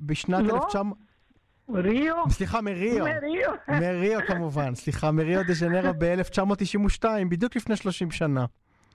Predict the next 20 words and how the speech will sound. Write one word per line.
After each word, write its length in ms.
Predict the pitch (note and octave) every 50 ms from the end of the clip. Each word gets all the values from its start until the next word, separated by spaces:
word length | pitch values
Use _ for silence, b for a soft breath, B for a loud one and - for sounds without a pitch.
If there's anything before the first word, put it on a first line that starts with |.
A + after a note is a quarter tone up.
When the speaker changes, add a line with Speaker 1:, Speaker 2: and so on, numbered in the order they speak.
| _ -
Speaker 2:
בדיוק, 560 | C#4 G#3 G#3+ B3 A#3+ A3 B3+ A3 G#3 G3+ - -
אנחנו 360 | F#3+ F#3+ G3 G3 A#3 A3 G3+ F#3+
חגגנו 600 | A3+ A#3 A3 G3 G#3+ A3+ A3+ A3 G#3+ A3 A3+ A3+ - -
שלושים, 500 | - G3 F#3+ - - G#3+ G#3+ G#3+ A3 - - _
שלושים 440 | - - - - G3+ F3 - A#3 A#3
שנה 380 | G#3+ - A3+ G#3+ G#3 G#3+ A3 A3
כאן. 300 | - - A#3 G#3 F#3+ F#3 F#3 F3+ - B B B B B B B B B B B B B -
אני 260 | G#3+ G#3+ G#3+ B3 D4 E4+
רציתי 460 | F#4 F#4 F#4 - F4 F4+ - - C#4+ G#3+
גם 260 | F#3+ A#3 C#4 D4+ D#4+
לזכותך 440 | C#4+ - - - A3 - - - B3+ C#4+ D4+ D#4 C#4 - A3+ - B B B B B B - -
להזכיר 720 | A3+ G#3+ A3+ A3+ G#3 F#3 - - - B3+ C4+ C4+ A#3+ - -
לקהל, 520 | G3+ G3 G3 - G3+ G3 A3 A3 A3 G#3
אם 140 | G#3 G3 F#3+
אנ-, 280 | F#3+ F#3 F#3+ - - G3+
אם 120 | G3 G3
אנחנו 320 | F#3+ G3 G3+ G3+ F#3+ F#3 E3+
כבר 200 | - G#3 G3 G3
מדברים, 640 | G3+ G3 F#3+ F#3+ F#3 F3+ F#3 G#3+ B3 B3+ B3 A#3
ש-, 140 | - -